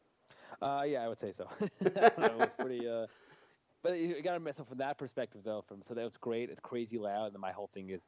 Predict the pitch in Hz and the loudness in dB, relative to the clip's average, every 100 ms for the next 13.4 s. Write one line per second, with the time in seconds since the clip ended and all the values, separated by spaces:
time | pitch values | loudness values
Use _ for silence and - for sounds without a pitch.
0 | - - - 107 107 110 104 120 113 120 | -18 -20 -4 -2 -2 -2 -2 -2 -2 0
1 | 135 120 107 98 110 - 110 107 101 95 | 0 0 -2 -2 -4 -2 -2 -2 -6 -4
2 | 95 90 - 92 95 95 - 101 - 110 | -2 -2 -4 -6 -4 -4 -4 -4 -4 -8
3 | 92 - 104 92 90 87 85 92 - - | -8 -8 -4 -2 -2 -4 -8 -16 -20 -20
4 | _ _ - 104 95 92 95 90 107 101 | _ _ -8 -4 0 0 0 0 0 0
5 | 104 98 90 - 98 - 92 - 92 - | -2 -4 -4 -6 -6 -6 -6 -4 -4 -4
6 | 92 92 90 85 85 90 - - - - | -6 -6 -8 -4 -2 -2 -2 -6 -6 -8
7 | - 92 90 90 87 87 82 87 - 104 | -6 -4 -2 -4 -6 -4 -4 -4 -2 0
8 | 101 - - _ - _ - 98 - - | -2 -6 -20 _ -20 _ -6 -6 -6 -4
9 | 98 85 87 85 - - 98 87 90 90 | -4 -4 -6 -6 -4 -4 -4 -4 -2 -2
10 | 90 95 107 101 101 98 98 - _ _ | -4 -4 -2 0 -2 -4 -10 -18 _ _
11 | _ - 101 90 104 - 92 90 90 87 | _ -4 -2 -2 -4 -4 -2 0 0 -2
12 | 87 90 87 82 135 123 104 95 95 95 | -2 -2 -4 -4 -2 -2 0 2 2 0
13 | - 92 92 - | 0 0 0 -4